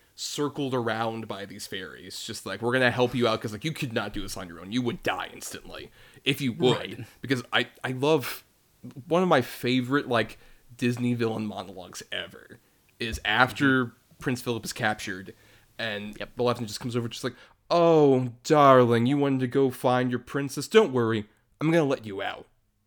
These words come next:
Speaker 1: but I'm gonna wait a while. You're gonna sit down here, you're gonna stew." But I, the, the way that she says it, I just love that it's, like, it's this very, rem-, like, on paper, everything she's saying sounds romantic. She's like,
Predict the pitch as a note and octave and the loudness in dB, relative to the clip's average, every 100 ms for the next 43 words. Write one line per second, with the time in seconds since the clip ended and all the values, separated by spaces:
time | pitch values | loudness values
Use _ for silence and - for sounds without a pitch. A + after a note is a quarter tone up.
0 | - - - - F2+ F2 - - - - | -14 -10 -10 -8 -8 -8 -10 -18 -14 -12
1 | - - A2+ - _ _ _ _ _ G#2 | -12 -14 -18 -20 _ _ _ _ _ -12
2 | A2 G2 - - B2 C#3+ B2+ A#2+ A2+ G2 | -10 -8 -8 -6 0 4 4 2 -2 -8
3 | G2 G2+ _ _ _ - A2 G#2 - - | -10 -14 _ _ _ -14 -12 -8 -4 -2
4 | - - C3+ A#2 A2 G#2 - _ - B2+ | -2 0 0 2 0 -6 -16 _ 0 2
5 | C#3 C3+ D3 E3 F#3+ - C#3 - C3+ G#2+ | 2 0 2 4 2 0 -4 0 0 0
6 | F#2+ - B2+ C3 B2 B2 A#2 A2 A#2 A2 | -8 -6 -4 -2 2 2 2 -2 -4 -6
7 | A2 A#2 C#3 B2+ B2 _ _ C#3 C#3 C3 | -8 -4 0 0 -2 _ _ -2 0 0
8 | B2 C3+ C#3 C#3 D#3 C3+ - D#3+ - F#2+ | -6 -6 -4 0 0 -2 -4 -6 -6 -12
9 | F#2+ - B2 B2 B2 A#2+ - A#2+ A#2 A2 | -12 -12 -8 -6 -6 -8 -6 -6 -6 -8
10 | G#2 G#2 G#2+ G#2+ - B2 | -8 -8 -10 -14 -14 -14